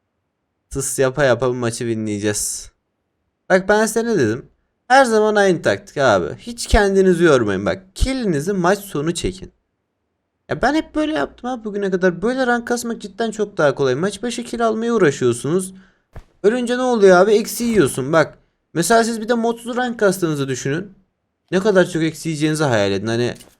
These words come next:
çok eksi yersiniz. Ama bak, taktik burada hocam. Tecrübe ve taktik. Yeni sezonda ben buna güvenerekten o sıra biri alacağım, biliyor musunuz?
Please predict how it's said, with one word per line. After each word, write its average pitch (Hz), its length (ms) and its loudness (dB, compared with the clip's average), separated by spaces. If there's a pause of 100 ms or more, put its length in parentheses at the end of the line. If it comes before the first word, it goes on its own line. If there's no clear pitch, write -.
(440)
çok 208 200 4
eksi 139 280 0
yersiniz. - 680 -4 (240)
Ama 165 140 0
bak, - 440 -6
taktik 165 440 -4
burada 190 240 0
hocam. 175 340 2 (340)
Tecrübe 151 460 0
ve 185 180 2
taktik. - 580 -4 (1120)
Yeni 151 220 0
sezonda 190 460 2
ben 185 200 2
buna 185 160 4
güvenerekten 185 680 2
o 175 60 0
sıra 165 260 0
biri 156 160 2
alacağım, 143 400 2
biliyor 135 180 0
musunuz? 107 500 -8